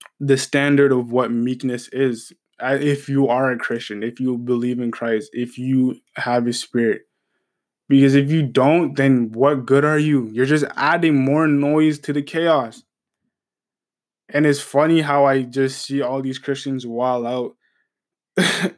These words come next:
<laughs> about this whole thing, and they're not even talking about Christ, not one time.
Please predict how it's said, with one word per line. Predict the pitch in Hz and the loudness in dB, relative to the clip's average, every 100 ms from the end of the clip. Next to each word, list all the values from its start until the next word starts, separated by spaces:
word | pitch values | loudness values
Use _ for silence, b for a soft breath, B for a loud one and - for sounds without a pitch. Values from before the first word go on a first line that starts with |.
| _ | _
<laughs> | _ _ | _ _
about | 147 135 143 139 | -2 2 4 4
this | 139 135 | 4 2
whole | 139 135 | 0 0
thing, | 135 139 135 123 | -2 -4 -2 -4
and | 123 123 | -6 -6
they're | 123 | -4
not | 123 135 | -2 -2
even | 131 135 127 123 | 0 -2 -2 -6
talking | - 127 135 127 | -4 -4 -4 -6
about | 120 117 | -6 -8
Christ, | - 123 120 - _ | -6 -6 -6 -10 _
not | - 123 127 135 139 139 113 | -16 -8 -2 0 2 2 -2
one | 127 147 160 170 165 165 | 0 4 6 4 2 0
time. | 180 165 165 165 156 135 | 0 0 2 2 0 -2